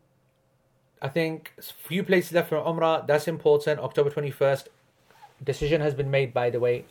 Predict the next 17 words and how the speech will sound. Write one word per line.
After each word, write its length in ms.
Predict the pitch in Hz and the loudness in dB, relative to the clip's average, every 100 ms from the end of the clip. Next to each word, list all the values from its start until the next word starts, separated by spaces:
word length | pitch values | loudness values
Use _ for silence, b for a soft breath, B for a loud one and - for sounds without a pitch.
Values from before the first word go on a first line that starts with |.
| _ | _
I'm 200 | 127 120 117 | -6 -6 -2
not 260 | 139 123 | -2 0
doing 180 | 131 123 | -2 -2
one 160 | 120 117 | -4 -4
in 80 | |
November. 340 | 113 113 107 101 | -2 -2 -2 -4
Very, 320 | 98 135 127 | 2 4 4
very 160 | 120 113 | 2 0
important. 440 | 104 110 107 - b b b b - | -2 -6 -6 -12 b b b b -10
It's 240 | 123 - | -10 -6
now 280 | 131 123 120 _ | -2 -2 -4 _
Christmas 460 | - - - 123 - | -2 -2 0 -8 -4
when 160 | 123 117 | -4 -4
it's 160 | 110 | -6
going 180 | 120 117 | -8 -8
to 100 | 113 | -8
be 300 | 110 117 113 | -8 -8 -8